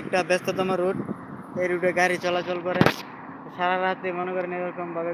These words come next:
গাড়ি চলাচল করবে। তো আসলে সবাই দেখেন, আপনাদেরকে আমি একটু দেখানোর চেষ্টা করি।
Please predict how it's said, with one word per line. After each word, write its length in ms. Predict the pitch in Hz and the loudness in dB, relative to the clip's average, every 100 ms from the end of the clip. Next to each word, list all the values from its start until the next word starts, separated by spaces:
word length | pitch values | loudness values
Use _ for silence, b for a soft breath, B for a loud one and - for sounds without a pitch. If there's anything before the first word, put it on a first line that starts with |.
| 170 | -2
গাড়ি 140 | 175 170 | -2 -2
চলাচল 300 | 170 170 175 170 | -4 -4 -6 -4
করবে। 240 | 180 180 208 - - - - - - - - | -4 -2 -4 -6 -16 -16 -16 -16 -16 -14 -8
তো 100 | 160 160 156 156 151 139 - - - | -4 -2 -2 -2 -6 -10 -14 -14 -14
আসলে 320 | - 160 170 175 170 - - - - - - - - - - - - - - - - - - - - - - - - | -10 -4 -2 -2 -6 -12 -16 -16 -16 -16 -16 -18 -18 -18 -18 -18 -20 -20 -20 -20 -20 -20 -20 -18 -18 -18 -18 -18 -16
সবাই 480 | - 165 170 170 175 170 - - - - - - - - - - - - - - - - - - - - - - - - - - - | -10 -6 -2 -2 -2 -6 -12 -18 -18 -18 -18 -18 -18 -18 -20 -20 -20 -20 -18 -18 -18 -18 -18 -18 -18 -18 -18 -18 -18 -18 -18 -14 -10
দেখেন, 300 | 170 165 170 190 190 - - - - | -8 -6 -8 -8 -12 -16 -18 -20 -18
আপনাদেরকে 360 | 165 165 170 170 170 | -16 -12 -10 -10 -10
আমি 80 | 170 | -10
একটু 120 | 170 165 | -10 -8
দেখানোর 320 | 175 175 165 147 | -8 -8 -10 -12
চেষ্টা 220 | 170 175 165 | -8 -6 -6
করি। 160 | 170 | -6